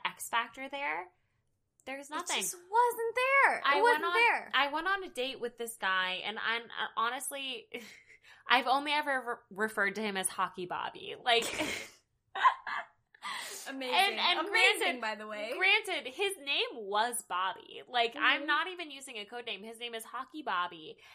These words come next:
Speaker 1: And we went on a date, and it's one of those things where we were compatible in, in certain ways where it's like, oh, we both love sushi, and we <laughs> both loved, like,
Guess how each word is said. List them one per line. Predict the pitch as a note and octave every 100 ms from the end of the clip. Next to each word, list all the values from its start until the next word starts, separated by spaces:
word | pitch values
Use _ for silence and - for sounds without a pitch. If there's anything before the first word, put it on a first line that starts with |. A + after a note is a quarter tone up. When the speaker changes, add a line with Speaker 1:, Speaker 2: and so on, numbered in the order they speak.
| - -
Speaker 1:
And | A3+ B3+ A#3
we | B3
went | A3 B3+ D#4
on | E4+
a | D#4
date, | G#3 G3+ G3+ F#3 -
and | A3+
it's | B3+ B3 A3
one | A#3+ D4+
of |
those | D#4 D4+
things | - F4+ A#4 E4+ G3+
where | G#3 G3+ F#3+ F3+ - _ _ _
we | A3 C#4
were | C4+
compatible | C4 C#4+ C4 - C#4+ E4 D#4+ D#4+
in, | C#4+ B3+
in | - A3 G3+
certain | - B3+ A#3 A3
ways | A3+ C4+ D4 C#4
where | G#3+
it's | G#3 -
like, | G3 F3+ F3+ -
oh, | C4+ A#3+
we | F3+ F#3+
both | G3 G3+ -
love | F#3 E3+
sushi, | E3+ - C4+ C#4+ C4 C#4 C4 A#3 F#3+
and | F#3
we | F#3
<laughs> | G#3 C4
both | C4 B3+
loved, | A3 G3+ G3 F3
like, | F3+ F3